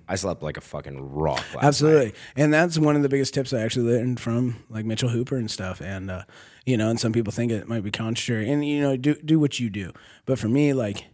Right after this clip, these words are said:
Speaker 2: you know, having a meal and then, like, you know, having, like, a cocktail or something like that really helps with me and, like, just puts me out.
Speaker 1: Yeah.
Speaker 2: And, uh, you know, so many people are worried, like, "Oh, you're gonna be so, uh, dehydrated." It's like,
Speaker 1: You're
Speaker 2: "Bro,
Speaker 1: already dehydrated.
Speaker 2: you're
Speaker 1: Why are you
Speaker 2: so
Speaker 1: having
Speaker 2: de-, why
Speaker 1: alcohol?
Speaker 2: are you doing that?" And it's like, "Bro, that
Speaker 1: It's a
Speaker 2: one,"
Speaker 1: mental
Speaker 2: yeah,
Speaker 1: aspect, too.
Speaker 2: it's a mental,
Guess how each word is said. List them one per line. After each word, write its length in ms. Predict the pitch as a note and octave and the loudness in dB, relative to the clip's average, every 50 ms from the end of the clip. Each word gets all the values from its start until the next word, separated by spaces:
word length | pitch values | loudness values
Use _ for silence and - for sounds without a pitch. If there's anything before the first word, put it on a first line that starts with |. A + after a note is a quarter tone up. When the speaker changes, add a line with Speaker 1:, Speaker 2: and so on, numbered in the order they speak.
| - - | -6 -4
Speaker 2:
you 100 | G#2+ G#2+ | -4 -2
know, 60 | G2+ | -2
having 260 | G2 C3+ C3 C3 B2 | -2 -2 -2 -2 -2
a 60 | A2+ | -2
meal 320 | A2+ A#2+ C3+ C#3 C3+ B2+ A#2 | -2 0 2 2 2 2 0
and 120 | A2 G#2+ G#2+ | 0 -2 -4
then, 140 | G#2 G2+ | -4 -4
like, 260 | G2+ G2+ F#2+ F#2 - - _ _ _ _ | -6 -6 -8 -10 -12 -16 _ _ _ _
you 100 | A2 A2 | -6 -4
know, 80 | G#2 | -4
having, 280 | G2 A2+ A#2+ A#2 A#2 G#2+ | -2 -4 -4 -4 -4 -6
like, 120 | G2+ F#2+ | -8 -10
a 60 | F#2+ | -8
cocktail 520 | F2 - A#2 A2+ - - - A2+ F#2+ F#2 F#2+ | -8 -6 -6 -6 -6 -6 -6 -6 -6 -6 -6
or 40 | F#2+ | -6
something 280 | - - G#2+ G#2 G#2+ G2+ | -6 -6 -6 -6 -8 -8
like 100 | F#2+ F#2+ | -8 -8
that 140 | A#2 G2+ F#2 | -8 -8 -6
really 180 | G#2+ G#2+ G2+ | -6 -6 -6
helps 300 | F#2+ - G#2+ A2 G#2 - | -6 -6 -8 -8 -8 -10
with 140 | G2+ F2+ - | -12 -12 -12
me 160 | G2 F#2 F#2+ | -12 -10 -10
and, 160 | F2+ F2 F#2 F2+ | -10 -10 -10 -10
like, 180 | D#2+ D#2 - | -12 -12 -12
just 260 | - G2 F#2+ - - | -12 -10 -10 -10 -12
puts 240 | - - - - - | -12 -12 -14 -12 -12
me 120 | - D#2 C#2+ | -14 -12 -10
out. 340 | A#1 E2 G2+ - - - - - - - - - | -8 -8 -6 -8 -8 -10 -14 -20 -18 -12 -6 -2
Speaker 1:
Yeah. 140 | - - | 0 0
Speaker 2:
And, 280 | - B2+ A#2 G#2 G2 F2 | 2 0 0 -2 -4 -4
uh, 180 | F2+ E2+ D#2 - - _ - _ | -4 -6 -8 -10 -12 _ -16 _
you 80 | - A#2 | -4 -4
know, 120 | A2 G2 | -2 -2
so 140 | - - A2 | -4 -4 -4
many 140 | G#2+ G#2 G2 | -6 -6 -4
people 160 | G2+ A#2+ A2 | -4 -4 -4
are 40 | F#2 | -2
worried, 180 | F#2 A2 A#2 G#2+ | 0 -2 -2 -2
like, 100 | G#2 G2+ | -2 -4
"Oh, 280 | G#2 A2 G2+ F#2 F#2+ G2 | -2 -2 -2 -2 -2 -4
you're 120 | A2 A2 | -2 -2
gonna 120 | B2+ B2+ A#2+ | 0 0 -2
be 80 | A#2 | -2
so, 320 | A2 - - B2 A#2 A2+ A2 - - - - - - - - - | -4 -4 -4 -2 -2 -2 -4 -6 -12 -18 -20 -20 -20 -20 -6 -4
uh, 360 | A2 A2+ A2 A2 G#2+ A2 G2+ - | -2 0 0 0 0 -2 -4 -4
dehydrated." 560 | - - - - F#2 B2+ C3 A#2+ C3 B2+ B2+ C3+ | -4 -2 0 2 2 2 2 2 2 2 2 0
It's 140 | C3 - | 2 4
like, 80 | C#3 B2 | 6 8
Speaker 1:
You're 80 | A#2 A#2 | 8 10
Speaker 2:
"Bro, 100 | D3+ D3 | 10 8
Speaker 1:
already 140 | C#3+ A#2 G2+ | 8 6 4
dehydrated. 480 | G#2 G2+ F2+ F#2+ F#2+ - G2 - C#3 | 2 2 2 2 2 4 4 8 10
Speaker 2:
you're 80 | D#3+ D#3 | 10 10
Speaker 1:
Why 60 | - - | 10 8
are 40 | |
you 60 | A2+ D#3+ | 8 8
Speaker 2:
so 80 | D3+ | 8
Speaker 1:
having 240 | D3+ D#3 C#3 D#3 C#3+ | 8 8 8 6 4
Speaker 2:
de-, 60 | D3 | 6
why 140 | C#3+ D3 D3 | 6 8 8
Speaker 1:
alcohol? 180 | D3+ D#3 D#3+ D#3+ | 10 10 10 10
Speaker 2:
are 40 | D#3 | 10
you 100 | D3+ D3+ C#3+ | 8 8 8
doing 260 | D3 C#3+ C#3+ D3 C3+ | 6 6 6 4 2
that?" 180 | B2 F#2+ - | 0 -2 -4
And 120 | A#2+ B2 B2+ | -4 -2 -2
it's 140 | B2+ B2 - | -2 0 0
like, 240 | C3 A2+ A2 F#2 C#2+ | 0 0 0 -2 -2
"Bro, 280 | E2+ A#2+ A#2+ A#2 A2+ | 0 2 4 4 4
that 160 | G#2 A2+ A#2+ C3 | 2 4 4 4
Speaker 1:
It's 100 | B2 D3 | 6 8
a 60 | D3 | 8
Speaker 2:
one," 100 | C#3+ C3+ | 10 10
Speaker 1:
mental 300 | C3+ C3+ C3 C3 C3+ A2 | 8 8 6 4 2 4
Speaker 2:
yeah, 140 | F#2 F#2 - | 4 4 6
Speaker 1:
aspect, 380 | C#3+ D3 C#3+ C3+ E2+ - - - | 6 6 6 6 4 2 0 -2
too. 120 | - A2 F2 | 0 2 4
Speaker 2:
it's 160 | C#3 C#3 - | 4 4 6
a 40 | D#3 | 6
mental, 380 | C#3+ C#3+ C#3+ C#3+ D#3 D#3 E3 | 6 6 8 6 4 2 0